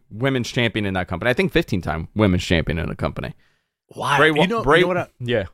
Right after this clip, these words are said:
Speaker 1: go ahead.
Speaker 2: Go ahead. You, you know what I wanna see? This is my, is a, here's a dream match of mine.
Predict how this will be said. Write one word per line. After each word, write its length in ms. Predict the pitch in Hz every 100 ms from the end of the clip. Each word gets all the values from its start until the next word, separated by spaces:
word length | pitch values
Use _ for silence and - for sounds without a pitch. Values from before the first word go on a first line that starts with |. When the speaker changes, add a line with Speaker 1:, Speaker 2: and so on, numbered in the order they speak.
| _ -
Speaker 1:
go 80 | 101
ahead. 80 | 95
Speaker 2:
Go 40 |
ahead. 140 | 104 _ _ _
You, 160 | 156 190 _
you 80 | 160
know 100 | 170
what 80 | 202
I 40 |
wanna 240 | 180 160 147
see? 380 | - 131 127 -
This 120 | 120
is 80 | 139
my, 260 | 147 131 117
is 160 | - 131
a, 100 | 127
here's 200 | 110 143
a 40 |
dream 240 | 123 120 113
match 220 | 104 92
of 80 | 92
mine. 300 | 85 69